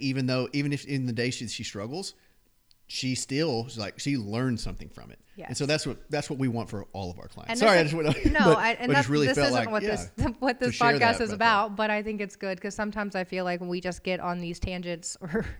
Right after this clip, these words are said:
Speaker 2: or rants, like, they're not really rants,
Speaker 1: <laughs>
Speaker 2: but I feel like it's because someone needs to hear it. Um, but on the other side of that, like, that's what we want from all of our clients. And I keep, I think the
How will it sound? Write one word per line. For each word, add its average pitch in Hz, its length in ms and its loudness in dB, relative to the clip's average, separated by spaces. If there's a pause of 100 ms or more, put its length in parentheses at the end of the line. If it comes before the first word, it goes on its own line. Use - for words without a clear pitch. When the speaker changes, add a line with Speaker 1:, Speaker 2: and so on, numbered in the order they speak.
(140)
Speaker 2:
or 214 140 -4
rants, 202 440 -6
like, 302 140 -6
they're 285 80 -12
not 294 200 -2
really 254 220 -2
rants, 190 480 -4
Speaker 1:
<laughs> - 40 -14
Speaker 2:
but 202 240 -4 (360)
I 214 100 -4
feel 220 180 -4
like 208 180 -2
it's 196 120 -8
because 175 240 -8
someone 165 280 -8
needs 160 220 -12
to - 100 -14
hear - 140 -10
it. - 140 -12 (420)
Um, 160 440 -2 (140)
but 202 340 4
on 202 140 -2
the 208 120 0
other 214 200 0
side 190 200 0
of 175 120 -6
that, 175 260 2
like, 175 400 -2
that's 202 380 2
what 240 140 -2
we 190 120 -2
want 180 220 -2
from 185 140 -6
all 175 160 0
of 170 80 -6
our 175 100 -4
clients. 175 340 -6
And 185 80 -6
I 180 80 -6
keep, 214 300 -10
I 196 80 -6
think 208 220 -4
the 190 200 -4